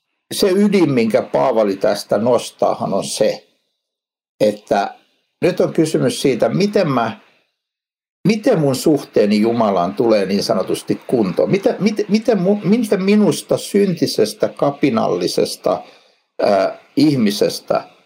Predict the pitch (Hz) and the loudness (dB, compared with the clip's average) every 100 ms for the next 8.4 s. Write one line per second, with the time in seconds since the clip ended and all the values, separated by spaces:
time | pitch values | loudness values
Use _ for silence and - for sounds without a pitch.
0 | _ 135 147 139 156 139 123 110 104 _ | _ 0 2 2 0 2 2 0 -4 _
1 | _ _ _ _ - 214 175 - 104 - | _ _ _ _ -2 0 0 0 -2 -4
2 | - - - - - - 170 165 - 165 | -10 -8 -8 -8 -12 -4 0 0 0 -2
3 | 156 156 156 160 202 190 143 127 131 131 | 0 0 0 2 2 2 0 2 2 2
4 | 113 - - 95 - - _ _ _ _ | 2 0 -4 -4 -4 -12 _ _ _ _
5 | _ _ _ 107 90 87 - _ _ _ | _ _ _ -2 0 -2 -8 _ _ _
6 | _ _ _ _ _ _ _ - 113 107 | _ _ _ _ _ _ _ -4 -2 0
7 | 113 - 202 202 - - - - 123 104 | 0 2 2 2 -2 -8 -16 -4 -2 -2
8 | - - 107 98 | -6 -4 -2 -2